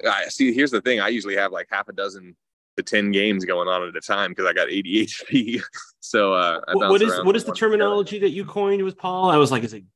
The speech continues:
Speaker 2: game,
Speaker 1: Oh,
Speaker 2: game
Speaker 1: A D H D?
Speaker 2: A D H D?"
Speaker 1: A D V D. <laughs>
Speaker 2: A D V D.
Speaker 1: Attention deficit video game disorder. Yeah, I bounce
Speaker 2: Yes.
Speaker 1: around from one thing to the next.
Speaker 2: <laughs>
Speaker 1: I, and it's basically just the mood. Oh, the other thing I got fixated on for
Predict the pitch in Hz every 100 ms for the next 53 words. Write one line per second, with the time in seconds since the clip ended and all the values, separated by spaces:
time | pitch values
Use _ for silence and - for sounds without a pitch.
0 | _ 123 151 175 175 110 90 127 123 113
1 | 180 190 160 156 - 190 190 165 185 135
2 | - _ _ _ 120 131 127 117 110 120
3 | 120 131 135 147 _ _ - 135 143 131
4 | 123 123 104 98 95 _ 131 123 107 120
5 | 131 143 117 113 113 113 107 107 117 113
6 | 117 113 123 117 98 95 98 95 139 98
7 | 92 87 98 - - - - - 160 -
8 | 170 156 160 _ - 104 107 110 98 110
9 | - 135 151 147 131 - 95 101 113 90
10 | - 123 110 135 127 107 90 82 - _
11 | 110 - 92 90 87 85 87 - 78